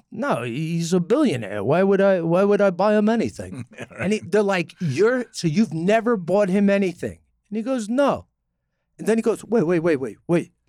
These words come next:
Speaker 1: No, I did once. I bought him in a gift shop. I bought him Milk Duds."
Speaker 2: <laughs>
Speaker 1: And once again, they all get depressed.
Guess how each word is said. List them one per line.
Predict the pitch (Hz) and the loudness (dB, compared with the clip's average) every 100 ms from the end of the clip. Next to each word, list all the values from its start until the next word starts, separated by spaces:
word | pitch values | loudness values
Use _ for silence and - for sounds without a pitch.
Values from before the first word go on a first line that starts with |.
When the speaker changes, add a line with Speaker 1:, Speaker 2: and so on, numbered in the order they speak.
| - | -2
Speaker 1:
No, | 196 226 | 0 2
I | |
did | 233 - 294 | 0 0 0
once. | 190 113 - - _ _ _ _ _ _ | 0 -2 -8 -18 _ _ _ _ _ _
I | - 214 | -2 -2
bought | 233 247 254 | 2 2 4
him | 240 | 4
in | 226 | 4
a | 214 | 2
gift | 175 262 | 0 -2
shop. | - 175 160 | 0 -2 0
I | 175 | 0
bought | 160 214 | 2 0
him | 185 | 2
Milk | 185 208 - | 2 0 -4
Duds." | - 95 - - | -10 -10 -14 -10
Speaker 2:
<laughs> | 196 - 143 - 160 - 147 _ 147 | -10 -10 -16 -10 -10 -10 -16 _ -6
Speaker 1:
And | 196 214 | -4 -2
once | 185 247 233 | 0 0 0
again, | 262 220 233 175 117 - - | -2 0 0 0 -6 -14 -10
they | - 226 233 | -2 0 2
all | 226 233 240 240 240 240 | 4 4 4 4 4 2
get | 220 214 214 | 2 0 0
depressed. | 208 - 220 190 135 - - | -4 -2 0 2 0 -6 -16